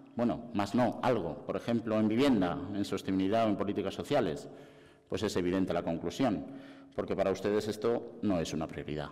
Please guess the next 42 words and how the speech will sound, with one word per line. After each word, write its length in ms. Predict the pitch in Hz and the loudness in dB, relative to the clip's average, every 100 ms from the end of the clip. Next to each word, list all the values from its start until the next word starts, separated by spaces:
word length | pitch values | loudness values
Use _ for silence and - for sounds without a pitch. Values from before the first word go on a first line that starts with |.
| - - | -12 -8
o 100 | - | -2
no 140 | 95 90 | 0 0
lo 100 | 76 | -2
parece. 340 | - - - - - _ _ _ _ _ | -8 -12 -18 -20 -20 _ _ _ _ _
Para 160 | 117 | 2
nosotros 380 | 117 135 113 95 | 2 0 0 0
sí. 160 | 80 71 - - - - - - | -2 -6 -12 -20 -20 -20 -20 -2
Para 180 | 110 104 | 2 4
nosotros 300 | 101 120 131 | 2 2 4
las 120 | 123 | 4
políticas 400 | 127 120 117 117 | 4 0 2 0
sociales 400 | 110 - 117 117 | 0 0 2 2
deben 180 | 113 110 | 2 2
reforzarse 540 | 110 110 - 107 - | 2 0 0 -2 2
en 80 | 107 | 4
un 60 | 104 | 6
momento 440 | 101 107 107 110 | 6 4 4 2
como 140 | 98 | 2
el 60 | 95 | 0
que 80 | 85 | 0
estamos 280 | 95 90 87 | 0 0 0
viviendo. 420 | 87 95 90 76 - - | 0 2 2 -2 -10 -4
Hay 100 | 101 | -2
gente 320 | - 113 110 | 2 2 2
que 80 | 107 | 2
necesita 760 | 98 98 117 113 113 117 - - | 2 0 -4 0 2 2 -2 -4
de 140 | 101 | -4
su 120 | - | 0
administración 560 | 92 95 95 - 87 107 | 0 2 2 0 0 2
más 140 | 101 | 2
cercana, 420 | - - 135 139 | 0 0 2 2
que 100 | 139 | 0
es 100 | 92 92 | -2 -2
este 160 | - | -2
ayuntamiento. 540 | 85 82 69 67 67 - - - - - - _ | -2 -2 -4 -10 -12 -18 -20 -20 -20 -20 -20 _
Y 100 | - | -6
si 120 | 120 | -4
tenemos 360 | 113 107 113 113 | 2 4 4 4
medios, 560 | 120 127 139 156 - - | 4 6 4 4 0 -6
usémoslos 580 | 101 - 101 92 90 87 | -6 -2 -2 0 -4 -4
para 240 | - 85 | -4 -2
esto. 220 | 80 - | -2 -6